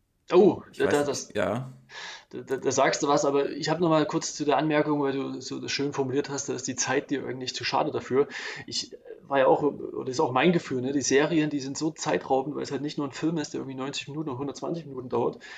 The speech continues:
Speaker 1: sondern das sind halt irgendwie zehn mal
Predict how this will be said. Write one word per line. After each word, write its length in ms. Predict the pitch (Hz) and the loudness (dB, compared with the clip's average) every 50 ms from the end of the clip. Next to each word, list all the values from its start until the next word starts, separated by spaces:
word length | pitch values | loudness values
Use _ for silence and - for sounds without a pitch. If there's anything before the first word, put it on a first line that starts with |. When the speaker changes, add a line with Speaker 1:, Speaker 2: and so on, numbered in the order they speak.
| - - | -16 -2
Speaker 1:
sondern 480 | - 135 135 151 160 147 151 - - - - _ _ _ | 0 2 2 4 2 2 0 -2 -4 -10 -18 _ _ _
das 160 | - 135 - - | -20 -18 -12 -8
sind 140 | 151 151 | -6 -4
halt 160 | 143 143 143 135 | -2 -2 -2 -2
irgendwie 500 | 135 143 143 139 143 143 139 135 - - | -2 -2 -4 -2 -2 -2 -2 -2 -4 -8
zehn 320 | - - - 156 156 160 147 | -4 2 4 4 4 4 2
mal 480 | 143 147 147 143 147 147 139 - - | 0 0 0 2 0 0 0 -4 -8